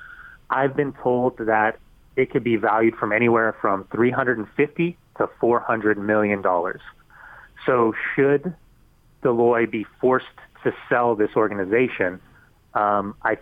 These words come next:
think the timeline that I was told, he would be given six months to find a buyer. And after six months, if a buyer wasn't found on his timeline, then Major League Soccer would step in and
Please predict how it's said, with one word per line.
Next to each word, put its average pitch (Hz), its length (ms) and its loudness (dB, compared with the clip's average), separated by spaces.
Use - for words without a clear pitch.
think 147 320 -2
the 113 120 0
timeline 143 500 0
that 117 100 2
I 120 80 2
was 123 220 0
told, 135 260 0
he 131 120 2
would 131 100 0
be 123 140 0
given 110 320 -2
six 151 240 -2
months 127 300 -2
to 123 100 0
find 113 300 -2
a 107 40 2
buyer. 110 420 0
And 120 220 -2
after 131 320 -2
six - 180 -2
months, 110 400 -2
if 131 160 0
a 117 120 4
buyer 117 420 0
wasn't 120 440 -2
found 107 400 0
on 113 200 -2
his 131 320 -2
timeline, 107 640 0
then 110 220 -2
Major 120 300 2
League 117 200 0
Soccer 107 340 0
would 98 180 0
step 117 280 -2
in 101 260 0
and 110 460 0